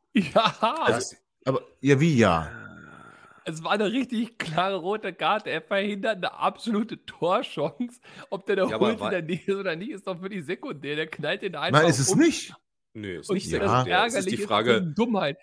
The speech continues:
Speaker 1: Es ist eine pädagogische rote Karte wegen Dummheit, dass man sich da so über
Speaker 2: Sowas gibt's
Speaker 1: spielen
Speaker 2: aber
Speaker 1: lässt
Speaker 2: nicht.
Speaker 1: und dann den so umhaut. Also das ist ehrlich, also so dämlich, also wirklich.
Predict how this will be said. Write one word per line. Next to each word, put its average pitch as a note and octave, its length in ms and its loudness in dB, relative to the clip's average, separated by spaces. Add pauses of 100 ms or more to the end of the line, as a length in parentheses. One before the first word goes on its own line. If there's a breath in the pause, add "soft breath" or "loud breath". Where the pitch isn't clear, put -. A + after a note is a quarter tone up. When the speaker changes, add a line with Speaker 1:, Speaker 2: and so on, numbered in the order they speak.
(100)
Speaker 1:
Es D#3 100 -8
ist F3+ 60 -6
eine G3 80 2
pädagogische F#3+ 720 0
rote F#3+ 300 -2
Karte F3 320 -4
wegen F3+ 200 -2
Dummheit, G3 300 -2
dass D3+ 100 -6
man F#3 120 -2
sich F#3 120 -6
da F#3+ 140 0
so F#3 200 -2
über F#3 320 -2
Speaker 2:
Sowas A#2+ 260 4
gibt's G#3+ 260 8
Speaker 1:
spielen - 20 6
Speaker 2:
aber F#3+ 160 10
Speaker 1:
lässt F#3 280 -2
Speaker 2:
nicht. - 0 -
Speaker 1:
und F3 200 -8
dann G#3 140 0
den G3+ 200 -2
so F3+ 160 2
umhaut. G3 680 -4
Also F3+ 160 -8
das D#3 180 -12
ist C#3+ 80 -16
ehrlich, D#3+ 340 -10
also D#3 140 -8
so G3 140 -2
dämlich, F#3 520 -6
also D#3+ 180 -10
wirklich. E3 280 -10